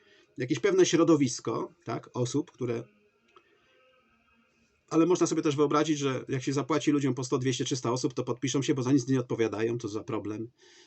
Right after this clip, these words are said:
Więc jest to zespół jakichś ludzi, prywatnych, tak? Bo to muszą być obywatele polscy, jeżeli chodzi o polskie partie. Czyli nie, nie ma żadnych wymogów, te osiemnaście lat chyba mają mieć skończone.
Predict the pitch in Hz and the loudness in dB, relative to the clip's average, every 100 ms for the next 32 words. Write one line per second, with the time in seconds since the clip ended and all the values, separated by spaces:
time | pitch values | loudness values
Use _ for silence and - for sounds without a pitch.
0 | - 196 233 208 185 220 170 156 131 127 | -8 -4 0 2 2 4 4 4 0 2
1 | 110 101 127 160 - 214 190 151 110 - | 2 0 -6 -8 2 4 4 2 2 -2
2 | 107 139 - 156 135 151 160 160 147 - | -2 -4 -6 -6 -4 0 0 0 -4 -2
3 | 156 139 131 160 127 135 107 - 131 110 | 0 0 0 2 2 0 -2 -2 -4 -2
4 | 110 110 - 107 - 107 98 - 131 175 | -2 -4 -4 -6 -8 -12 -12 -10 -8 -6
5 | - 165 208 196 220 214 185 196 175 160 | 2 2 2 -2 -2 -2 0 0 2 6
6 | 180 185 127 110 135 127 156 156 160 147 | 6 6 4 0 -6 -8 -6 0 2 0
7 | 160 143 123 107 104 107 - 107 104 104 | -2 -4 -4 -4 -4 -4 -4 -6 -6 -8
8 | 104 | -10